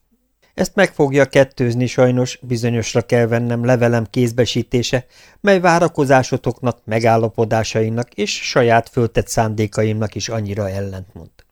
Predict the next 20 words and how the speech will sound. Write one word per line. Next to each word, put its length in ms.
Ti 120
már 260
tíz 220
napja 360
a 80
nyílt 260
tengeren 540
képzeltetek 760
engem, 340
és 180
én 180
még 180
mindig 380
utazásom 580
első 400
állomásáról, 920
a 100
portugál 640
fővárosból 720
írok. 320